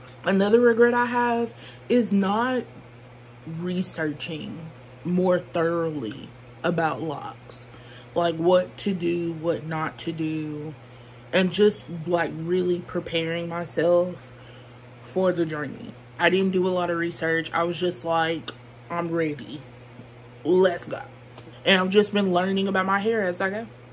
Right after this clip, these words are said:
I think this is my last point.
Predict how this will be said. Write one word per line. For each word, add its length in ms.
I 80
think 240
this 220
is 140
my 180
last 800
point. 640